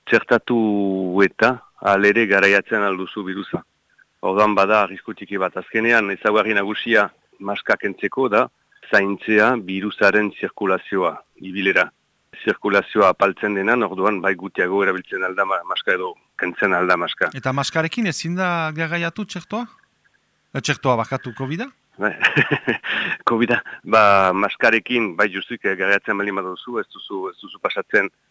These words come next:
Speaker 1: ba, filtratzen da pixka bat, eta egoten da, ez duzu gutiago gustatzen duzu besteak. Hori
Speaker 2: Beraz, txerto gehi maska da be-, eh, behar dena?
Speaker 1: Hau da,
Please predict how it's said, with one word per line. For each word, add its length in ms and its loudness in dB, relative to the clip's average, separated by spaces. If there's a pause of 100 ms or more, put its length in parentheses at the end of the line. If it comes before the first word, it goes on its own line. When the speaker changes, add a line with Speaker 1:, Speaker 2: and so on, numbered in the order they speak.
(120)
Speaker 1:
ba, 160 -6
filtratzen 560 -2
da 80 2
pixka 580 0
bat, 220 2
eta 260 0 (180)
egoten 360 -2
da, 40 0
ez 260 -8
duzu 240 -12 (100)
gutiago 320 0
gustatzen 400 -10
duzu 240 -10
besteak. 320 -4 (800)
Hori 280 0
Speaker 2:
Beraz, 180 2
txerto 460 -2
gehi 180 -2
maska 420 -4
da 140 -2
be-, 160 -10
eh, 220 -6
behar 260 -6
dena? 200 -6 (1120)
Speaker 1:
Hau 280 4
da, 140 8